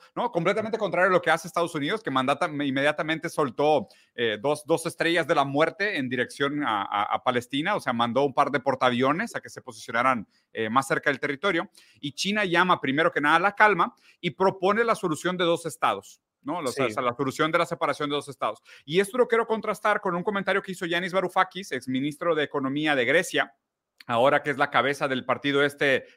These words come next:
Speaker 1: D M twenty-five, de la cual Petro también es, está, está bastante cercano, que después vamos a platicar sobre el presidente Petro, y hace un comentario diciendo que realmente la propuesta de dos estados es, aunque deseable, imposible,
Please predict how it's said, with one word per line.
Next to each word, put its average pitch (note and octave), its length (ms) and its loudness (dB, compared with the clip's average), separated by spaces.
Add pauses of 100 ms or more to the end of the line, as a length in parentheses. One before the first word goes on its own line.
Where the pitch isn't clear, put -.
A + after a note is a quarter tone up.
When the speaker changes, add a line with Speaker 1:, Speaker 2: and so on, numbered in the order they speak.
Speaker 1:
D C#3+ 220 -4
M E3+ 140 0
twenty-five, D3 540 2 (220)
de D3 100 -2
la C#3 100 4
cual E3 200 2
Petro F3 340 0
también C3 260 0
es, C#3 200 -2
está, C3 380 2
está B2 200 -6
bastante C3+ 320 -4
cercano, D#3 420 0
que C#3+ 120 -2
después A#2 220 -4
vamos C#3+ 160 -2
a B2 40 -8
platicar A#2+ 280 -4
sobre B2 180 -2
el G#2 60 -4
presidente A#2+ 340 -6
Petro, F3 340 -6 (320)
y D#3 120 2
hace E3+ 180 4
un A3 60 -2
comentario F#3+ 400 0
diciendo F#3 380 -2
que E3+ 80 -4
realmente F3 380 -2
la D#3+ 100 2
propuesta F3 440 -2
de E3+ 80 2
dos E3+ 180 2
estados D#3+ 560 2
es, D3+ 380 -2 (200)
aunque E3 480 4
deseable, D#3 640 0
imposible, D3 800 -4